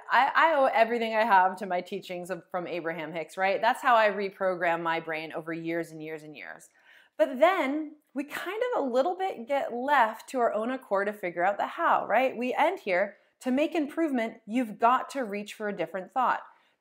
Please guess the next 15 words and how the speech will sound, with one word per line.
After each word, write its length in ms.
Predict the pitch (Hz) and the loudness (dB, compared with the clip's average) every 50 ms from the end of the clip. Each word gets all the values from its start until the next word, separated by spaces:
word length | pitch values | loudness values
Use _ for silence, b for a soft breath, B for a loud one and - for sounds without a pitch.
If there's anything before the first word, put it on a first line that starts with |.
| _ _ _ _ _ _ _ _ _ _ | _ _ _ _ _ _ _ _ _ _
Do 280 | - 254 269 285 294 311 | -2 0 2 2 2 2
you 220 | 294 285 294 294 | 2 2 0 0
know 300 | 294 262 247 233 226 226 | 0 0 0 0 -2 -2
how 260 | 226 - - 208 202 202 | -4 -4 -6 -6 -6 -6
to 180 | 202 - 214 | -6 -8 -10
do 360 | 185 170 - 220 233 240 240 | -10 -10 -8 -8 -6 -4 -4
that? 300 | 202 165 143 - - - - _ _ _ _ _ _ _ _ _ _ _ _ _ _ _ _ _ _ _ _ _ _ - | -4 -6 -8 -8 -10 -14 -18 _ _ _ _ _ _ _ _ _ _ _ _ _ _ _ _ _ _ _ _ _ _ -14
This 160 | 156 156 - | -14 -12 -10
is 80 | 190 185 | -8 -4
a 80 | 202 | 0
real 160 | 208 220 226 220 | 2 4 4 4
question. 600 | 226 294 302 - - - - - - 185 196 175 - | 4 2 2 0 -2 -8 -12 -12 -14 -16 -20 -12 -8
Do 240 | 202 208 226 240 254 | -6 -4 -2 0 0
you 340 | 254 254 269 285 302 330 339 | 0 0 0 0 0 0 0
know 520 | 302 240 175 143 127 120 147 180 - b | 0 0 0 0 0 -2 -2 -4 -6 b